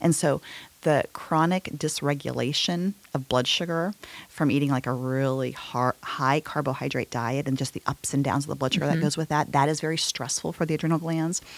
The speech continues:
Speaker 1: And, um, then the pain and hin-, hidden inflammation can also be stressful for the adrenal glands too. Um, we have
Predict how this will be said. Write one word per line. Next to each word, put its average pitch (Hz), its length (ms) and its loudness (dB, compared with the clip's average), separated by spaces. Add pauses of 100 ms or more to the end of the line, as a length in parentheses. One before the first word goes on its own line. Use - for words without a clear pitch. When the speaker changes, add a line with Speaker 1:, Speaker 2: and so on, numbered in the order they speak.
(380)
Speaker 1:
And, 143 400 6
um, 135 360 2 (600)
then 214 220 8
the 170 80 4
pain 185 320 2
and 165 120 4
hin-, 160 200 2
hidden 165 300 4
inflammation 135 580 4
can 123 120 0
also 139 260 2
be 117 140 0
stressful - 380 0
for 131 140 -2
the 127 60 0
adrenal 131 200 0
glands - 340 -4
too. - 380 2 (400)
Um, 131 220 4
we 139 100 4
have 143 580 4